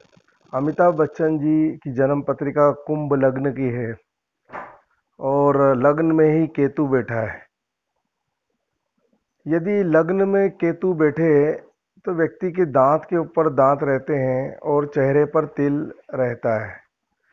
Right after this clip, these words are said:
और समझो व्यक्ति के ऊपर तिल नहीं है चेहरे पर और दांत के ऊपर दांत नहीं है, तो फिर उसकी पत्नी के साथ ऐसा हो सकता है, क्योंकि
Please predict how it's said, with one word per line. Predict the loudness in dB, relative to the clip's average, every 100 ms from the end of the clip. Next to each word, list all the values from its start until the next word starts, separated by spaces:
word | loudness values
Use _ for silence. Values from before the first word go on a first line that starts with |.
| _ _ -6
और | -6
समझो | -4 -4 -2 0
व्यक्ति | 0 0 -4 -8
के | -2 0 2 2
ऊपर | 0 -2 -8 2 2 2 -4 -14 -20 -20 _ _ _ _
तिल | -6 -2
नहीं | -2 0 0 0
है | 0
चेहरे | 0 0 -2
पर | 0 0 0 -4
और | -6 -2 0
दांत | 2 2 0
के | -4
ऊपर | -2 0
दांत | 4 2 2
नहीं | -2 -2 -2 -2
है, | -4 -6 -12 _ _ _ _ -8
तो | -8
फिर | -2 0 0
उसकी | -2 -8
पत्नी | -2 -2 -2 -2 -2
के | 0 0 0 -6 -14 _ _ _
साथ | _ -4 -2
ऐसा | -2 0
हो | 0 0
सकता | -4 -10 _ -8 -8
है, | -10 _ _ _ _ _ _
क्योंकि | -8 -6 -2